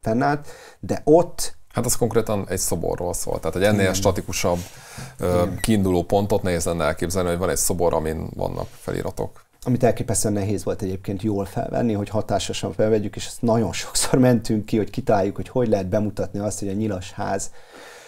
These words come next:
Speaker 1: ö, mennyire a Nyilasház közelében épült, és ezt hogy lehet, ö, érzékeltetni, meg ennek a szobornak a brutalitását,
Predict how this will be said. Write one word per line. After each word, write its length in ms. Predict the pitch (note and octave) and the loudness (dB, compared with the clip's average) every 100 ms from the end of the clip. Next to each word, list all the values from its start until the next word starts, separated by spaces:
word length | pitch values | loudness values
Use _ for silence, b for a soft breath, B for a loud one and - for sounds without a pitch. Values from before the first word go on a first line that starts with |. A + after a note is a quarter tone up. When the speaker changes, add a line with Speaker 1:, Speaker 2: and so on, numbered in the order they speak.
| B | B
Speaker 1:
ö, 720 | A#2+ A2 G#2+ G#2+ G#2 G2+ G2 F#2 - _ - | 0 2 2 2 2 2 2 0 -6 _ -2
mennyire 300 | A#2+ C#3 B2+ | 4 8 8
a 60 | B2 | 10
Nyilasház 540 | C3 A#2 - A#2 - | 8 6 4 -2 0
közelében 580 | C3 A#2+ A2 G#2+ G2+ G2+ | 0 2 2 0 -2 -4
épült, 540 | G2+ F#2 B2 A#2+ B2 | -6 -4 -2 0 -2
és 140 | - A2+ | -6 -6
ezt 120 | - | -2
hogy 220 | A#2+ G#2+ | -2 0
lehet, 360 | G2 F#2+ F#2 A2+ | 0 -2 -2 -2
ö, 260 | G2+ G2 F#2+ | 0 -2 0
érzékeltetni, 1000 | C3 G2+ G#2 G2+ - G2+ - G2 - G2+ | 0 0 -2 -4 -4 -6 -4 -6 -4 -6
meg 180 | F#2+ | -4
ennek 220 | G#2 F#2+ G2 | -4 -6 -6
a 60 | - - - | -8 -8 -8
szobornak 600 | - - B2 A2 F#2+ F#2+ | -2 0 0 0 -4 -6
a 40 | F#2 | -6
brutalitását, 1000 | G2 F#2+ G2 F#2 F#2+ E2 - E3 - | -6 -6 -6 -6 -6 -6 -6 -8 -10